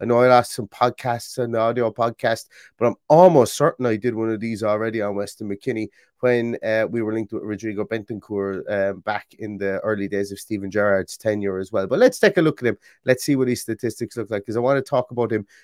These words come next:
from the point of view of, um, I suppose, the player.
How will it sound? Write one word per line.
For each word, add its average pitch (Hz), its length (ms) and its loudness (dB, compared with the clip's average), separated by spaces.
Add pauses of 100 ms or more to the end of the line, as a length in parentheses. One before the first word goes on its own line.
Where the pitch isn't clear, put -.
(140)
from 123 140 -4
the 110 40 0
point 117 300 -2
of 113 100 -6
view 113 380 -4
of, 104 560 4
um, 101 360 -2 (720)
I 135 80 2
suppose, 147 240 6
the 165 80 2
player. 175 380 6